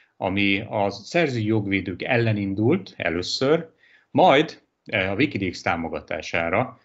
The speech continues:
olyannyira, hogy a Wikileaks, ugye a következő szlájdon fogok róluk megemlékezni,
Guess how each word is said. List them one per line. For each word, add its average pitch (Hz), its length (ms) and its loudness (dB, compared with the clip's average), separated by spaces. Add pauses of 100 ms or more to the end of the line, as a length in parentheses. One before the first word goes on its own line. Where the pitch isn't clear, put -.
(120)
olyannyira, 113 760 2 (180)
hogy 98 380 2
a 123 200 -4
Wikileaks, 113 640 0
ugye 92 180 0
a 92 160 -4 (240)
következő 92 440 -2
szlájdon 82 420 -2
fogok 87 300 -10
róluk 82 200 -12
megemlékezni, 87 840 -6